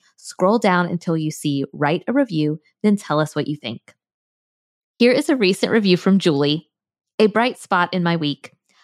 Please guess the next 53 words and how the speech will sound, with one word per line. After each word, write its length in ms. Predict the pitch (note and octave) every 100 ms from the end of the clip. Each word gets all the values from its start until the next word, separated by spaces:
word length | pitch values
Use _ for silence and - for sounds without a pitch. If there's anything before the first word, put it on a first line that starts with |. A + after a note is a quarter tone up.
| _
"I 220 | A#3+ B3+ B3
love 200 | F3+ E3
this 160 | F3
podcast. 640 | - D#3+ E3 D#3+ F3+ - - - _
Yes, 340 | B3 B3 - -
I 60 | G3+
hear 240 | F#3+ F#3+
about 240 | F3 D#3+
great 260 | E3+ D#3 -
books 280 | A#3 A#3 -
that 100 | F3+
are 60 |
coming 360 | E3+ F3 D#3+ D#3+
soon 380 | - G#3+ G3+ G3
and 160 | E3 -
add 220 | E3 E3+
to 80 | F#3
my 140 | D#3
T 240 | D#3+ A3 A3
B 120 | G3
R 160 | D#3
list 280 | D3+ D3+ - -
all 160 | D#3
the 120 | G#3
time, 420 | - C#3 B2+ C#3+ F#3+
but 120 | - A#3+
it's 200 | - F3+
more 160 | E3
than 140 | D#3 D3+
that. 340 | D3 - _ _ _ _ _ -
Each 220 | B3 -
episode 400 | G3+ G3+ G3 F3+
is 140 | E3+ -
full 160 | E3
of 140 | D#3 -
joy 340 | G#3 G3+ G3+
and 160 | E3+ D#3
laughter 340 | E3 E3+ -
and 200 | E3 D#3
vulnerability. 800 | D3+ E3 F#3+ F#3+ D3 D3 D3+ G3 - _ _ _ -
The 40 |
staff 360 | F#3 G3+ F#3+ G#3+
at 80 | G3+
the 80 | F3+
bookshelf 480 | F3 - F3+ E3+ -
clearly 340 | A3+ G#3+ G#3+
love 180 | F3+ E3
their 100 | D3+
jobs, 440 | D3+ F3+ F3+ F3+ -
and 120 | E3
talking 380 | - F3 F#3 E3
about 320 | D#3 C#3+ -
books, 380 | - - -